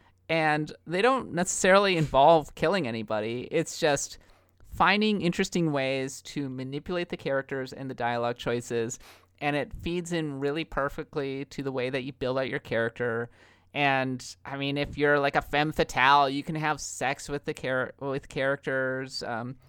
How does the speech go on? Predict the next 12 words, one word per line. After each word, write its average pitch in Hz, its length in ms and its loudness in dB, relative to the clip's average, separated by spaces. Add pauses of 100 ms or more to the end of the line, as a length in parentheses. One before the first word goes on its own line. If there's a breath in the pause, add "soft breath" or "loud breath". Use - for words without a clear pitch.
(220 soft breath)
you 165 100 -6
can 160 300 -2
lure, 156 420 6
you 156 160 -10
can 156 180 -2
convince 151 420 -2
different 151 300 -4
characters 139 460 -4
to 135 100 -10
do 139 160 -6
different 135 440 -8
things. 120 580 -4